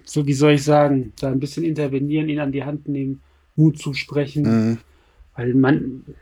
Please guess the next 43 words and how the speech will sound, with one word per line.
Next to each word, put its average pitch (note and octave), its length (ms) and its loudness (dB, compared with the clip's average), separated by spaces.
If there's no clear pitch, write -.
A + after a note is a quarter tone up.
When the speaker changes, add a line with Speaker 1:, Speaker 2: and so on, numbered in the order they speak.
Speaker 1:
klar, D#3 300 2
ich - 140 -8
mein, - 220 -4
man D3+ 100 6
muss F#3+ 160 6
da F3+ 100 4
auch A3+ 100 6
so F3 100 6
ein D#3+ 60 8
bisschen D#3 280 4
selber F#3+ 340 6
dagegen G3 440 6
arbeiten, F#3+ 360 6
dass F3 160 6
man E3+ 120 8
halt D#3+ 180 6
nicht, E3+ 320 4
ähm, E3 260 4
für D#3+ 200 4
so D3+ 500 8
Werkstudentenarbeiten D#3 1300 4
dann C#3+ 140 6
trotzdem D3+ 320 2
noch C#3+ 140 4
benutzt D3+ 440 2
wird. D#3+ 160 2
Klar D#3 380 6
wird E3 180 6
man D#3+ 160 8
die D#3+ 140 4
auch D#3 160 4
machen C#3 380 6
müssen, G3+ 460 4
weil C3+ 440 4
das, - 160 -10
wir D3+ 260 4
müssen E3 260 6
wir E3+ 80 10
ja D3+ 120 8
auch E3 120 8
manchmal C3+ 320 6
machen, A#2 280 0
ne? D#3 200 4